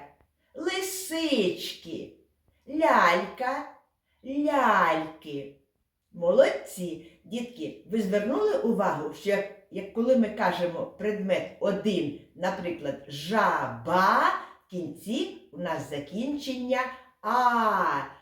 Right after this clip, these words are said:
Жаба. А якщо багато, ми кажемо жаби. В кінці у нас закінчення і.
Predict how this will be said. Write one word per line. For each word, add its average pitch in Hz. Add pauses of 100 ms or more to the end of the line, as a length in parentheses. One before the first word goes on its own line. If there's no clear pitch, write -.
(240)
Жаба. 208 (380)
А 175
якщо 196
багато, 156 (140)
ми 180
кажемо 147 (300)
жаби. 226 (180)
В -
кінці 175
у 143
нас 185 (200)
закінчення 233 (380)
і. 208